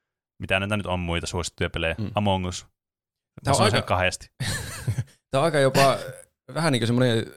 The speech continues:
Speaker 2: haastava välillä. Niinku, että
Speaker 1: Joo, kyllä.
Speaker 2: vaikea välillä tehdä niitä tehtäviä pelkästään, ja sitten vielä kun joku alkaa perseilemään siellä, mikä on
Speaker 1: Joo.
Speaker 2: pelin tarkoitus, niin se haaste on välillä aika mittava, mutta siis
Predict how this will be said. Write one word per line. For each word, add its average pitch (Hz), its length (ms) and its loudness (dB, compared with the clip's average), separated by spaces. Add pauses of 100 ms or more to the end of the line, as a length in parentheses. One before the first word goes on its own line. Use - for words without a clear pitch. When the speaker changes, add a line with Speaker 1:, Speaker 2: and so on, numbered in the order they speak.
(360)
Speaker 2:
haastava 95 540 0
välillä. 78 300 -4 (260)
Niinku, 101 180 0
että 107 240 2
Speaker 1:
Joo, 117 420 6
kyllä. 92 320 -4 (380)
Speaker 2:
vaikea 117 560 2
välillä 113 220 0
tehdä 123 220 0
niitä 104 200 -2
tehtäviä 92 580 0 (120)
pelkästään, 92 360 -2
ja 90 40 0
sitten 104 200 -4
vielä 95 120 0
kun 98 100 0
joku 107 220 0
alkaa 87 220 0
perseilemään 73 580 -2
siellä, 80 280 -6 (240)
mikä 98 240 0
on 101 60 2
Speaker 1:
Joo. 95 180 2
Speaker 2:
pelin 92 180 2
tarkoitus, 92 460 -4
niin 104 120 -6
se 101 240 -2 (680)
haaste 135 340 0
on 98 80 -2
välillä 98 340 0 (560)
aika 120 220 0
mittava, 107 460 -2
mutta 104 220 -4
siis 117 340 -2